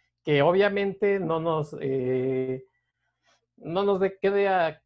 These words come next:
queda como en riesgo de que si compramos un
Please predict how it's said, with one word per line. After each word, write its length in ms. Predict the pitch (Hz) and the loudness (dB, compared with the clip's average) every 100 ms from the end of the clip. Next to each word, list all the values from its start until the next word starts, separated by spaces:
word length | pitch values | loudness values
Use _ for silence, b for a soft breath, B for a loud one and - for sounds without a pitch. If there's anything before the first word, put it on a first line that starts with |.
| _ | _
queda 220 | - 185 | -4 -2
como 140 | 175 165 | 0 -2
en 80 | 151 | -2
riesgo 440 | 175 196 175 196 | 2 2 2 -2
de 160 | 165 - | -4 -6
que 80 | |
si 120 | - - | -12 -6
compramos 760 | 151 165 175 180 180 160 - | -2 0 0 0 -4 -4 -6
un 340 | 170 170 160 | -6 -4 -6